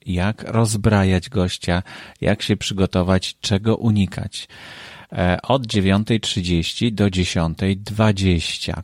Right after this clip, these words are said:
To jest takie okienko wtedy w audycji, no i pani Karolina zgodziła się, żeby się z nami spotkać i nam po tym, o tym poopowiadać. E, o godzinie jedenastej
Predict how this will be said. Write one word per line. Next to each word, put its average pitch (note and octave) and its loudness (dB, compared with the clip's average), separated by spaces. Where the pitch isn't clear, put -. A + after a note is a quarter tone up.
To C3 0
jest B2+ 2
takie A2+ 0
okienko A2 0
wtedy F2+ 2
w F2 -2
audycji, G2+ 4
no G2 0
i G#2+ -4
pani F2+ 2
Karolina E2 0
zgodziła - -2
się, F#2 0
żeby F2 -2
się D3+ 2
z G#2 -4
nami D#2+ 2
spotkać - -2
i G2+ -2
nam F#2 2
po E2+ -4
tym, F#2+ -2
o F#2 -2
tym F#2+ 0
poopowiadać. G2 0
E, F2 2
o B2+ 0
godzinie A2 2
jedenastej G2+ 2